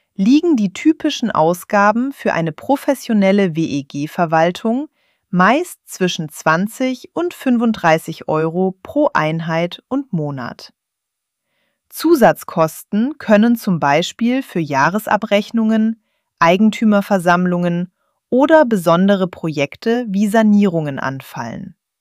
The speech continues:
Gerade kleinere Gemeinschaften zahlen pro Wohnung oft mehr, weil sich die Fixkosten auf weniger Parteien verteilen.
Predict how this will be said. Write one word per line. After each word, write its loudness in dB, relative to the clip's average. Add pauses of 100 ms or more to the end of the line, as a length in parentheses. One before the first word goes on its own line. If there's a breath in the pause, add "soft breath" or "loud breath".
(840)
Gerade 2
kleinere 2
Gemeinschaften -4
zahlen 2
pro -2
Wohnung 0
oft -2
mehr, 0 (580)
weil 4
sich -2
die -4
Fixkosten -2
auf -2
weniger 2
Parteien -6
verteilen. -10